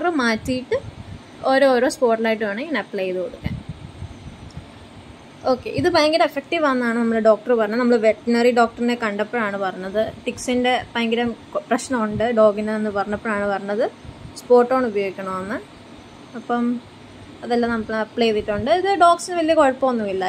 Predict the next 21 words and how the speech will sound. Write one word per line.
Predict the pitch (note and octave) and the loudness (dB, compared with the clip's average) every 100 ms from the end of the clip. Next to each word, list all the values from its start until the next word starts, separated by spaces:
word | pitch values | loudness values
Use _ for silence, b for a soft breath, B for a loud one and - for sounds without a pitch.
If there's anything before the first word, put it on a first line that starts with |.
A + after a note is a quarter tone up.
| F#3+ - - A3+ | -4 -10 -18 -8
നമുക്കിത് | A#3 A#3+ B3 B3 | -4 -4 2 4
ഈ | B3 B3 | 4 4
video | A#3+ B3+ B3+ | 4 4 4
തന്നെ | C4 C4 | 0 0
കാണാം | A#3+ A3+ A3 G#3+ | 0 0 0 0
ലൂഫി | A3 - A3+ | 0 0 0
അവിടെ | G#3+ | 0
ഇരുന്ന് | G#3+ G#3+ G3+ | -2 -2 -2
ഉറങ്ങുന്നത്. | G3+ G3+ G3+ G3+ - A3 | -4 -8 -10 -10 -12 -6
അതായത് | A3+ A#3 A#3+ | 0 2 2
അത്രയും | A#3+ C#4 F4 F4 | 0 -4 -4 -2
comfortable | D#4 D4 D4+ D4+ C#4+ A#3+ | -2 2 2 2 2 2
ആണ്. | A3+ A3 | 2 0
അല്ലാതെ | A3+ A3+ | 0 0
നമ്മൾ | A#3 A#3+ B3+ B3+ B B - B3+ | 0 2 0 -4 B B -10 2
ലി-, | A#3+ A3 | 4 4
ആ, | A3+ A3 | 2 0
മറ്റേ | A3 A3+ A#3 A3 - A3 - | -2 0 0 0 -6 -10 -4
shampoo | A3+ A#3+ C#4+ B3+ | 0 2 4 6
ഒക്കെ | C4 B3 | 6 4
ഇട്ട് | A#3+ | 4